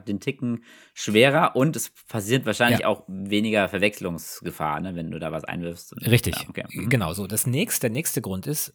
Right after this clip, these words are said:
Speaker 2: ist, dass unter ärztlicher Aufsicht, also wenn ein Arzt dir das verschreibt, ist die empfohlene Maximaldosis zweitausendvierhundert
Speaker 1: Mhm.
Speaker 2: Milligramm.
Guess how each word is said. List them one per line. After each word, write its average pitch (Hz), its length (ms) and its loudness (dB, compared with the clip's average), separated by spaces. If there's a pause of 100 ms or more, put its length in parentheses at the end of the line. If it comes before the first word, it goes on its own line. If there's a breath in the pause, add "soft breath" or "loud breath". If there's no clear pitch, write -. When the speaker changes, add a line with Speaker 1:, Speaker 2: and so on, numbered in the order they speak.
Speaker 2:
ist, - 360 -2
dass 98 200 -4
unter 110 480 -6
ärztlicher 113 720 -4
Aufsicht, - 600 -4
also 101 160 -6
wenn 101 120 -2
ein 92 120 -4
Arzt - 340 -4
dir 95 80 -4
das 87 160 -6
verschreibt, 95 500 -4
ist - 220 -4
die - 160 -6
empfohlene 117 540 -4
Maximaldosis 95 920 -6
zweitausendvierhundert 101 1200 -6
Speaker 1:
Mhm. - 20 -16
Speaker 2:
Milligramm. - 340 -14